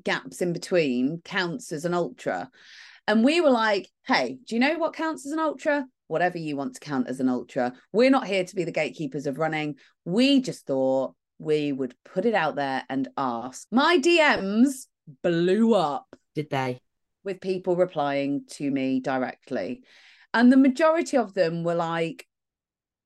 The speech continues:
Speaker 1: anything over twenty-six point two miles or fifty K or fifty K but forty-two point two one K,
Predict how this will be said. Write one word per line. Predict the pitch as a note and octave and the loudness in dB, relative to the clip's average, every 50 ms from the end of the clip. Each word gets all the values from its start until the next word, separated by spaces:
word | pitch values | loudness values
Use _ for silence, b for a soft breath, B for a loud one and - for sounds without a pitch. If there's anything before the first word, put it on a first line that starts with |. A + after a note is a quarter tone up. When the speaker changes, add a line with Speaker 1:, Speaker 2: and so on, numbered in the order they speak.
| _ _ _ _ _ _ _ - | _ _ _ _ _ _ _ -2
Speaker 1:
anything | A3 A#3+ C4 C4+ C4 C#4+ C4 B3+ | 0 2 2 2 2 2 2 2
over | A#3+ A#3+ A#3 A#3 A3+ - A3 G#3+ G3 G3 G3 G3 G3 F#3+ _ _ _ _ _ _ _ | 2 2 0 -2 -2 -2 -2 0 2 2 0 0 -4 -6 _ _ _ _ _ _ _
twenty-six | - - G#3 F3+ F3+ F3+ - G3 - - - | -8 -6 -4 -4 -4 -2 -4 -6 -6 -6 -6
point | - F3 E3 D#3+ - | -6 -6 -6 -6 -6
two | - D#3+ D3 | -6 -4 -2
miles | C#3+ C#3 C3 B2+ B2 B2 C3 D#3 F#3+ F#3+ - - - - _ _ _ _ _ _ _ _ _ _ _ | 0 0 0 0 0 0 -2 -4 -6 -10 -12 -18 -20 -20 _ _ _ _ _ _ _ _ _ _ _
or | - C4+ C#4+ D4 D4+ D4 D4 D4 D4 C#4 | 4 6 8 8 8 6 6 4 2 -2
fifty | - - D4+ C4+ B3+ - - - B3+ A#3+ | -2 0 0 0 0 0 2 2 2 2
K | - - - B3 G#3+ E3+ D3+ D3 E3 A3+ C4+ C4 - _ _ _ _ _ _ _ _ _ _ _ _ _ - | 2 0 0 2 2 2 0 0 -2 -2 -2 -2 -4 _ _ _ _ _ _ _ _ _ _ _ _ _ 4
or | B3+ C#4 C4 A3 F#3+ E3+ E3 E3 E3+ E3+ G#3 A#3 A3+ - _ _ _ _ _ _ _ _ _ _ _ _ _ _ _ _ _ _ _ _ _ | 6 8 8 8 8 6 6 6 6 4 2 0 -2 -8 _ _ _ _ _ _ _ _ _ _ _ _ _ _ _ _ _ _ _ _ _
fifty | - C#4+ B3+ B3+ B3+ B3 | 0 0 0 0 -2 -6
K | - G#3 A3+ A3 G#3 G3 G3 G3+ G3+ - - | -4 -2 0 2 2 2 0 0 -4 -6 -4
but | G#3+ G3+ F3+ | -4 -4 -4
forty-two | - - A3+ G3 F#3+ - G3+ F3 - G3 F#3 | -2 -2 -2 -2 -2 -4 -10 -8 -6 -6 -6
point | F3+ - F#3+ F3+ F3 - - | -2 -2 -2 -2 -2 -4 -6
two | - - G3 F3+ | -6 -4 -2 -2
one | E3+ E3 D#3+ D#3 | -2 -2 -4 -6
K, | - - D#3 D3 D3 D3 D3 E3 | -6 -4 -2 0 0 0 -2 -6